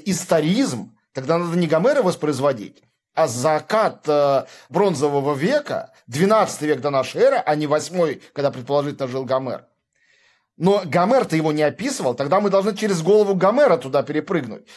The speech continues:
что довольно глупо, потому что все-таки это экранизация текста Гомера. Ну, известно, там, не знаю, что Гомер, э, э, в "Илиаде" писал, как они бьются на колесницах.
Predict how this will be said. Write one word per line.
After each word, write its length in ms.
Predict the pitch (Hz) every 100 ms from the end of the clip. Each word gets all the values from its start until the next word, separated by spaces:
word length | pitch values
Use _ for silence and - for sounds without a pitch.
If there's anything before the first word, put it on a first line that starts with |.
| -
что 160 | 147
довольно 300 | 151 190 180
глупо, 340 | 160 170 277 247
потому 280 | 147 143
что 100 | 175
все-таки 280 | - 175 -
это 140 | 233 226
экранизация 600 | 170 147 135 143 - 196
текста 320 | 151 135 -
Гомера. 500 | 160 208 208 117 - _ _ _ _ _ _
Ну, 140 | 202 226
известно, 400 | 135 208 - 156
там, 120 | 139
не 80 | 139
знаю, 200 | 139 120
что 140 | 127
Гомер, 480 | 127 143 220 254 151
э, 240 | 135 123 - - -
э, 160 | 120 135
в 140 | 123
"Илиаде" 840 | 156 151 165 220 170 147 135 127 123
писал, 240 | - 180
как 160 | 196 156
они 140 | 147
бьются 340 | 139 135 208 -
на 60 | 156
колесницах. 800 | 156 160 - 180 147 - -